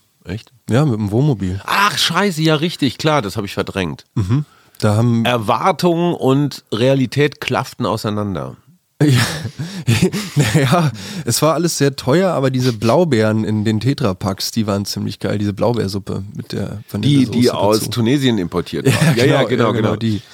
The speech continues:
Speaker 1: Na, die Erwartung war, oh, Wohnmobil, du stellst dich an einen glasklaren See und
Speaker 2: Mhm.
Speaker 1: der Blick in die Weite, kein Mensch.
Speaker 2: Mhm.
Speaker 1: Und weil wir immer als Letzte kamen mit unserem Riesenschiff, haben wir immer den Stellplatz neben dem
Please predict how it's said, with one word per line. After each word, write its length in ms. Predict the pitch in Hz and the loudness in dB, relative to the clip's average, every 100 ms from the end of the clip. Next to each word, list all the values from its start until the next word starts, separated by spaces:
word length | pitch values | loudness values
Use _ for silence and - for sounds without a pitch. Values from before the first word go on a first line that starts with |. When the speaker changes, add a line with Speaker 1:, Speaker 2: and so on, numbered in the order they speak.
| - | -4
Speaker 1:
Na, 80 | 139 - - - - | -2 -2 -8 -20 -4
die 160 | 120 92 | 0 2
Erwartung 640 | 101 107 143 175 160 110 | 2 2 2 2 0 0
war, 320 | 107 110 - - | 2 0 -2 -4
oh, 220 | 90 92 | -4 -2
Wohnmobil, 680 | 87 101 95 82 80 78 69 | 0 2 2 -2 -2 -4 -4
du 120 | 90 | -6
stellst 440 | - 104 95 - 92 | -4 -4 -4 -2 -2
dich 340 | 90 - - _ | -2 -4 -8 _
an 280 | - 101 92 | -6 -4 -6
einen 420 | - 87 92 85 | -4 -4 -2 -2
glasklaren 580 | 87 90 - 90 85 87 | -4 -6 -4 -4 -4 -4
See 420 | 78 95 85 71 - | -2 0 0 -4 -6
und 260 | - 113 95 | -2 0 2
Speaker 2:
Mhm. 160 | 101 117 | 0 0
Speaker 1:
der 100 | 92 | -2
Blick 300 | 78 113 98 | -2 -2 -2
in 100 | 95 | -2
die 120 | 82 | 0
Weite, 360 | 85 92 - - | 0 -2 -4 -6
kein 280 | 90 95 | -2 0
Mensch. 400 | 98 82 - - - - - - | 2 0 -2 -8 -12 -20 -20 0
Speaker 2:
Mhm. 160 | 120 104 | 4 4
Speaker 1:
Und 80 | 87 | 4
weil 140 | 85 | 2
wir 140 | 92 101 | 4 4
immer 200 | 104 85 | 4 2
als 220 | 80 - | 2 0
Letzte 340 | 95 - - | -2 0 -4
kamen 320 | - - 65 - | -2 -2 -4 -4
mit 100 | 58 | -4
unserem 280 | 71 73 | -2 -4
Riesenschiff, 640 | 76 87 82 85 - 90 98 | -4 -4 -2 -2 0 0 0
haben 160 | 92 | 2
wir 80 | 85 | 2
immer 160 | 90 92 | 2 2
den 200 | 90 87 | 2 0
Stellplatz 480 | - 87 - 90 98 | 0 -2 -2 -2 0
neben 220 | 90 90 | 0 0
dem 160 | 87 | 0